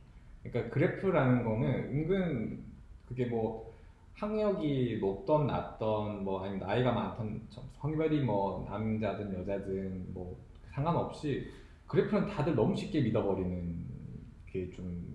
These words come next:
특징인 것 같아요. 그러니까 속지라면 전 맞겠지라고 생각을 하기 때문에 기사에 대한 의심은 굉장히 많이들 하시거든요. 텍스트 기사에 대한 의심은 굉장히 많이들 하시는데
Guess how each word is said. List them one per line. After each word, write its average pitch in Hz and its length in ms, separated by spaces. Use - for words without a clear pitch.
특징인 117 340
것 98 140
같아요. 82 280
그러니까 87 260
속지라면 139 360
전 135 140
맞겠지라고 117 720
생각을 110 360
하기 120 200
때문에 98 580
기사에 220 400
대한 151 260
의심은 156 360
굉장히 156 340
많이들 98 480
하시거든요. 127 560
텍스트 220 280
기사에 127 280
대한 101 200
의심은 110 320
굉장히 123 400
많이들 92 380
하시는데 95 640